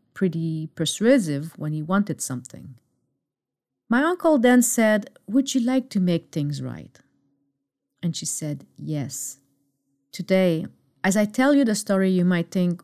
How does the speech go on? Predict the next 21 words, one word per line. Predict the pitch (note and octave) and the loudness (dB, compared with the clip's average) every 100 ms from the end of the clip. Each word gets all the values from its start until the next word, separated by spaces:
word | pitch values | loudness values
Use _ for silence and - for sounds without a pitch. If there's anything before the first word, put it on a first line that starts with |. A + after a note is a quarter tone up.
| _ | _
"What's | F3 E3 | -4 -4
the | - | -6
big | C#3 D3 B2 | -6 -6 -4
deal?" | D3+ E3+ B2+ - - _ _ _ | -4 -2 -4 -10 -20 _ _ _
However, | _ A3 A#3+ A#3+ E3 C#3 _ _ _ _ | _ 0 2 2 0 -4 _ _ _ _
at | G#3 F#3+ | -4 -2
the | |
time, | F3+ - A3+ A3+ D3+ B2 _ _ _ _ _ _ _ _ | -2 -4 0 0 0 -6 _ _ _ _ _ _ _ _
my | G3+ G3+ | 2 4
mom | G3+ G#3+ A#3+ A#3 F#3+ _ | 4 4 4 4 0 _
lived | E3+ G3 G#3 G#3 | -2 0 0 0
in | E3+ | -2
fear | D#3 - F#3 F#3 F3+ | -4 -4 -2 -2 -2
of | E3 - | -8 -6
the | E3 | -8
unknown. | D#3+ D#3 D#3 F3 E3 D3 - _ _ _ _ _ _ _ _ | -6 -6 -4 -4 -4 -8 -16 _ _ _ _ _ _ _ _
She | - | -6
was | G3+ G#3 | -2 0
a | G3 | 0
staying-at-home | - - B3 A#3 G3+ - - G3+ G3 E3+ | -2 2 4 4 2 -4 -2 2 2 2
mom | E3 E3+ F3 D3 | 0 0 -2 -4